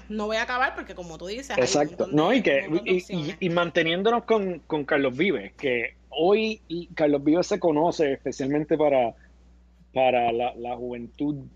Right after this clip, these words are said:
Speaker 2: que puede ser que nos escuche, no para necesariamente los de nuestra edad, eh, o definitivamente los mayores. Carlos Vives hoy se conoce como un artista, lo que se llama pop rock, ¿no? Pero
Speaker 1: Ujú.
Speaker 2: pero Carlos Vives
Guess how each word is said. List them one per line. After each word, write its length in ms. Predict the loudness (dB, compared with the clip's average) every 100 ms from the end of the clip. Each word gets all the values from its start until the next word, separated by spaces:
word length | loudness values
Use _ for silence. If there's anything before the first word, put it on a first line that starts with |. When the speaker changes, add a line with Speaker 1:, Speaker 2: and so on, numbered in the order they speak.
| -8
Speaker 2:
que 220 | -4 -4
puede 280 | 0 2 2
ser 140 | 0 0
que 100 | -2
nos 100 | -2
escuche, 640 | 2 2 4 0 0 -2
no 220 | -2 0 4
para 240 | 4 4
necesariamente 560 | 2 2 2 2 2 2
los 120 | 2
de 100 | 0
nuestra 260 | 0 4
edad, 180 | 4 4 -2 -20 _ _
eh, 380 | 2 4 4 2
o 140 | 2 0
definitivamente 640 | 0 -6 -2 0 0 0
los 120 | 0 0
mayores. 400 | 2 2 0 0
Carlos 320 | 0 0 -2
Vives 380 | 0 2 0 -2
hoy 240 | 0 2 2
se 160 | 0
conoce 360 | -2 -4 -6 -8
como 260 | -8 -4 -6
un 200 | -4 -4
artista, 480 | -4 -4 -4 2 6 6 4 0
lo 140 | -4 -6
que 100 | -8
se 120 | -8
llama 360 | -6 -2 -2 0
pop 220 | -2 -2
rock, 360 | -2 -2 -2 -10 -12
¿no? 180 | -12 -12 _ _ _ _ -6
Pero 340 | -2 2 2 4
Speaker 1:
Ujú. 200 | 2 2 2 2 -2 -4 -10 -20 _ _
Speaker 2:
pero 200 | -2 0
Carlos 260 | 2 0 0
Vives 240 | -2 -4